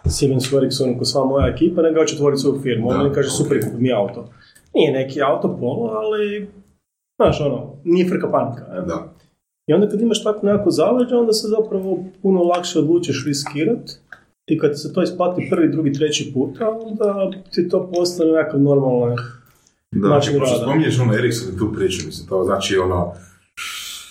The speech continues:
Speaker 2: ajmo u početcima.
Speaker 1: Da,
Speaker 2: Kako
Speaker 1: znači
Speaker 2: je zapravo ono, krenula ta priča? Kako si ono krenuo, prvi, prvo zaposlenje ili posao, drugo, treće, kako to je?
Speaker 1: Da. Znači, moj prvi posao, posao, da neko actually da novac za to što ja nešto kao reduckam,
Speaker 2: Dobro.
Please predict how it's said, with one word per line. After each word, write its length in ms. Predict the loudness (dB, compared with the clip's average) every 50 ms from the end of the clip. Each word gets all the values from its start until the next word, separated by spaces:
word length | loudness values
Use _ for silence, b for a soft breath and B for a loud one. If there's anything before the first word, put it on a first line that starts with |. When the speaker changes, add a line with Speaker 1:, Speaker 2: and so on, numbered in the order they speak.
| B B B B -6 0
Speaker 2:
ajmo 200 | 2 6 6 6
u 60 | 6
početcima. 560 | 4 0 -2 -2 -4 -4 -6 -6 -8 -10 -10 -12 -10 -6 -2
Speaker 1:
Da, 240 | 2 4 4 4 4
Speaker 2:
Kako 160 | 2 2 2
Speaker 1:
znači 140 | 2 2 4
Speaker 2:
je 80 | 4
zapravo 320 | 2 2 0 0 0 2 4
ono, 200 | 4 4 2 2 0 0 0 0 -2 -4 -6 -6 -6 -6 -6 -8 -10 -14 -12 -8
krenula 480 | -2 0 2 2 2 2 0 0 0 0
ta 160 | -2 -4 -4
priča? 320 | -4 -6 -6 -6 -8 -8 -6
Kako 260 | -6 -6 -6 -4 -4
si 120 | -2 0
ono 140 | 0 0 0
krenuo, 540 | -2 0 0 0 2 2 2 0 0 0 -2
prvi, 520 | 0 0 2 2 4 4 4 2 2 0 -2
prvo 240 | -2 0 2 2
zaposlenje 520 | 0 0 -2 -4 -4 -4 -2 0 2 2 2
ili 220 | 2 2 0 0
posao, 460 | 0 -2 0 0 0 0 0 0 2
drugo, 240 | 2 2 2 2 2
treće, 340 | 0 -2 -4 -6 -6 -8 -8
kako 200 | -8 -8 -8 -8 -8
to 160 | -2 2 4
je? 40 | 4
Speaker 1:
Da. 220 | 4 4 2 -2 B B B B B B B
Znači, 240 | 0 0 0 2 2
moj 120 | 2 2 2 4
prvi 260 | 4 2 2 2 0 -2 -2
posao, 460 | 0 2 2 2 2 0 -2 -2 0 2
posao, 360 | 2 2 2 0 0 -2 -2
da 80 | 0 0 0 0 0 0
neko 380 | -2 -2 -2 0 0 2 2
actually 460 | 2 0 0 -4 -6 -6 -4 -4 -2 0
da 160 | 0 0 0
novac 340 | 0 0 0 0 0 0 -2
za 220 | -4 -2 -2 -2
to 120 | 0 0 0
što 160 | 0 0 0
ja 80 | 0 0
nešto 220 | -2 -4 -4 -2
kao 180 | 0 0 0 0
reduckam, 400 | 0 0 0 0 0 0 0 -2
Speaker 2:
Dobro. 160 | -4 -6 -8